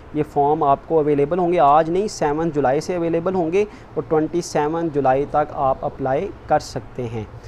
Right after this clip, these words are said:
उम्मीद है students ये आपके लिए बड़ी important information होगी, इसको ज़्यादा से ज़्यादा shares करें ताकि सब लोगों को इस important news का पता चल जाए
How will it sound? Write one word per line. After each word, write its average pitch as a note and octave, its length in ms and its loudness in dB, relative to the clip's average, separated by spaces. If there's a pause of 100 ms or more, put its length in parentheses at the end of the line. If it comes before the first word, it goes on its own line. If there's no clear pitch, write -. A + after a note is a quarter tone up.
(200)
उम्मीद D#3 300 -2
है F#3+ 120 2
students F3 440 -6
ये E3 60 0
आपके C3 260 0
लिए D#3 100 -4
बड़ी C#3 200 -2
important C#3 480 -4
information E3+ 520 -2
होगी, E3 380 -4 (280)
इसको D#3+ 260 -4
ज़्यादा C#3 340 2
से E3+ 100 -6
ज़्यादा E3 220 2
shares E3 460 -2
करें E3+ 360 -4
ताकि C3 260 -2
सब F3 400 0
लोगों D#3+ 300 -2
को E3+ 260 -2
इस D#3+ 240 -6
important D3+ 760 -2
news D3+ 320 -4
का E3 100 0
पता E3 280 -2
चल E3 280 -2
जाए E3+ 260 -2